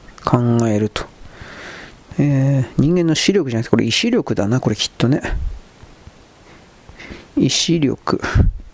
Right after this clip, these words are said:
どっちの方かな？志の方かな？まあ、多分こっちだろうな。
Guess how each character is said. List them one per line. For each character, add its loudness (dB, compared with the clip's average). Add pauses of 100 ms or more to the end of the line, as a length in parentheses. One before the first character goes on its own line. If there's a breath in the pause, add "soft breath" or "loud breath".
(420 loud breath)
ど 4
っ -4
ち 2
の 2
方 2
か -2
な？ 0
志 2
の 4
方 2
か 0
な？ 0
ま 2
あ、 0
多 0
分 0
こ -2
っ -2
ち 2
だ 2
ろ 0
う 0
な。 0